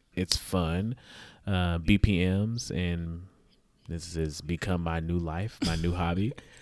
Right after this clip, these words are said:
<laughs> getting those beats together. And secondly, um, I am a family person. I enjoy, like, my family. Um,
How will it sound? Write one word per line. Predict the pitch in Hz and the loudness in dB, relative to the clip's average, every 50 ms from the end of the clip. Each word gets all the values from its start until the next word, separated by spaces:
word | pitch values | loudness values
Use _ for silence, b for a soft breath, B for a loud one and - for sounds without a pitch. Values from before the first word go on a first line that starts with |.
| B B B - | B B B -4
<laughs> | 113 104 95 92 92 117 127 101 | -2 0 4 6 8 8 8 6
getting | 95 92 107 101 92 101 | 6 4 2 2 4 4
those | 98 98 95 85 | 6 4 4 4
beats | 80 107 101 98 - | 4 4 4 4 2
together. | - 104 95 98 98 107 120 - - | 0 2 2 4 2 2 0 -2 0
And | - 110 110 110 107 104 104 104 101 98 | 2 4 4 6 6 4 4 2 0 -2
secondly, | - - - - 160 127 - 165 156 151 151 160 160 160 165 - B B B B B B B B B B B _ _ - | -4 -4 -2 0 0 0 0 -2 -2 -2 -2 0 0 -2 -4 -6 B B B B B B B B B B B _ _ 0
um, | 127 123 123 120 120 123 123 123 123 127 127 127 127 123 123 123 123 123 123 117 120 - | 2 4 4 4 4 4 4 4 4 4 4 2 2 2 2 2 0 0 0 -4 -4 -4
I | 110 113 135 151 165 - - | -4 -2 0 0 -2 -2 -2
am | - 147 151 151 151 151 151 151 156 151 151 | -2 0 2 2 2 2 2 2 2 2 2
a | 135 127 | 0 0
family | - - 104 147 151 95 | 0 0 2 2 2 2
person. | - - - - - - - - - - | 0 -2 -6 -6 -10 -12 -14 -16 -14 -8
I | - 87 95 95 95 | -6 -4 -2 0 0
enjoy, | 98 95 87 82 92 95 95 95 | -2 -2 0 0 2 2 2 2
like, | 90 90 85 85 - - | 2 0 0 -2 -4 -6
my | - 82 85 78 | -6 -6 -6 -4
family. | - 87 87 90 90 101 113 123 123 - - _ - | -2 -4 -4 -4 -4 -4 -6 -6 -8 -12 -16 _ -8
Um, | - 92 | -4 0